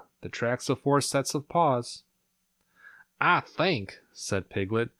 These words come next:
when he had licked the tip of his nose too, and found that it brought very little comfort, "I think that I have remembered something.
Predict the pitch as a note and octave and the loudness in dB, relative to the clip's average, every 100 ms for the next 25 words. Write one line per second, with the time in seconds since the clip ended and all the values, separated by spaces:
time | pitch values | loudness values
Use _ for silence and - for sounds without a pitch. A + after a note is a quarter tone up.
0 | _ _ _ _ _ - F2+ A2 F#2+ F#2+ | _ _ _ _ _ -12 -6 -4 -2 -4
1 | B2 - A2 A#2+ G#2 E2+ B2 C3+ G2 F2+ | -4 -6 -4 -4 -6 -2 0 0 -2 -4
2 | F2 - C#3 F#2 F2+ - _ - A2+ D#3 | -6 -2 0 0 -4 -14 _ -16 -4 0
3 | E3+ B2+ G#2 E2+ A2 A#2 F2 F#2 A#2 G2 | 2 2 0 0 0 0 -2 0 2 2
4 | E2+ E2+ E2+ - G2 - E2 - _ - | -2 -10 -10 -8 -8 -8 -12 -14 _ -20
5 | - _ - D3 - - F3+ G3 C#3 D#3 | -20 _ -2 0 -2 2 2 2 2 2
6 | D#3 - F3 B2+ C3 F#3+ D3+ A#2+ - B2+ | 2 2 2 2 0 2 0 0 -2 -2
7 | A2+ - F#2 | -4 -8 -12